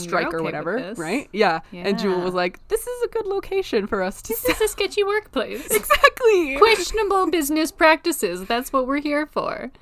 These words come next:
Speaker 1: The intent is so clear. I can't believe they ever had the audacity to be like, "No, no, we don't want to sell to young people."
Speaker 2: Why would they document all this?
Speaker 1: Dude, that's the <laughs> that's a great fucking question. And that's
Speaker 2: Don't, don't. If you're selling drugs to kids, don't document it.
Speaker 1: Oh,
Speaker 2: Just
Speaker 1: there's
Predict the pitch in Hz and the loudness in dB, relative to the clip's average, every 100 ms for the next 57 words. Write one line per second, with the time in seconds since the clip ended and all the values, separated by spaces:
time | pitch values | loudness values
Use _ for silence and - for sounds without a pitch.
0 | - 247 220 277 233 277 269 - 262 254 | -14 -12 -2 0 0 -2 -2 -4 -4 -4
1 | 277 - 226 226 262 214 190 - - 302 | -10 -6 -4 -4 -4 -4 -4 -8 -8 -8
2 | 302 294 - 202 226 220 202 220 190 175 | -8 -6 -2 -2 -2 -4 -8 -6 -6 -6
3 | 170 185 202 214 202 202 190 214 190 180 | -8 -8 -10 -8 -4 -2 -2 0 0 2
4 | 170 180 196 196 185 - 170 165 156 156 | 0 2 2 2 0 -2 0 -2 -2 -4
5 | 156 170 156 - - - - - - 240 | -2 -2 -2 -6 -16 -20 -20 -14 -4 4
6 | 311 403 453 427 311 - 220 208 - 202 | 6 6 6 6 4 6 6 6 0 -6
7 | 185 - - - - - - - - - | -8 -10 -10 -10 -14 -14 -14 -14 -20 -20
8 | - - 262 185 - - - 233 - 311 | 2 6 8 6 2 2 6 6 4 -6
9 | - - 202 - - - - - 240 240 | -16 -16 -4 -4 -4 -10 -10 -10 -6 -6
10 | - - - - 466 - - 440 480 - | -6 -16 -20 -10 -10 -8 -6 -4 -4 -2
11 | 240 233 - 233 226 214 - 190 - 180 | -2 -2 4 4 6 0 0 0 2 -2
12 | - - - - - 233 214 320 277 180 | -2 -8 -20 -6 0 4 8 12 12 12
13 | 165 214 285 208 214 285 - 277 339 247 | 6 8 8 8 4 2 6 6 6 6
14 | 233 233 277 - 220 - 214 233 208 208 | 6 4 0 2 0 4 4 6 6 6
15 | - 202 - 208 240 220 233 | 4 -4 -4 -2 0 4 4